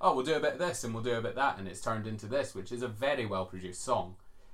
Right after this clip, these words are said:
And it's lovely. It's, uh, got good production to it, and I just, I just find her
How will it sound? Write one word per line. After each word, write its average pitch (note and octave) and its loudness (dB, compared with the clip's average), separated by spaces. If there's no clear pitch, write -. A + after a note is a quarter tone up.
And B2 0
it's B2 0
lovely. G2+ 4
It's, G#2+ -6
uh, G#2+ 2
got G#2 0
good C#3+ -4
production B2 0
to B2+ 2
it, A#2+ -2
and A2 -4
I A#2+ -8
just, B2+ -6
I - -6
just B2 -10
find G#2 -2
her F2+ -4